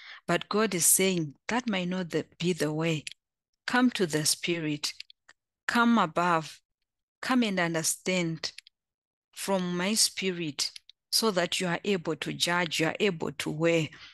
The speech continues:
And most of the times, the word of God already says in Proverbs, "Do not lean on your own understanding. In all your ways, submit,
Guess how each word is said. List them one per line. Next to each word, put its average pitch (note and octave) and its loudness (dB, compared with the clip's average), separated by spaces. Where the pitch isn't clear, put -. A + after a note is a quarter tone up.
And G3 6
most A3+ 4
of F3 0
the D#3 2
times, F3 -2
the E3+ -2
word G3 0
of E3 -6
God F3+ 0
already E3 -2
says F3 0
in D#3+ -2
Proverbs, D#3 -2
"Do F#3+ 0
not A3 2
lean G#3 4
on F#3 -2
your F3 0
own F3+ 0
understanding. E3 0
In F#3+ 2
all A3+ 6
your F3 4
ways, E3 0
submit, F3 0